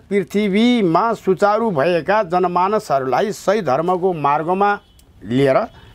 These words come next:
लानेलाई यौगिक भनिन्छ। सत्य पुत्रहरू र सनातनी पुत्रहरू जन्माउने सक्षम खालका पुरुषलाई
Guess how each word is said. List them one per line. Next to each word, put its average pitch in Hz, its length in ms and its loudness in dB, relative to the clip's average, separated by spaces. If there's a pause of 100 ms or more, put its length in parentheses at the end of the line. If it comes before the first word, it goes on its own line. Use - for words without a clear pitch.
(580)
लानेलाई 139 460 2 (880)
यौगिक 135 360 4
भनिन्छ। 143 320 0 (120)
सत्य 208 480 0
पुत्रहरू 196 560 2
र 208 100 2
सनातनी 202 600 0
पुत्रहरू 175 460 0
जन्माउने 147 440 0
सक्षम - 420 -2
खालका 147 340 -2
पुरुषलाई 139 580 -4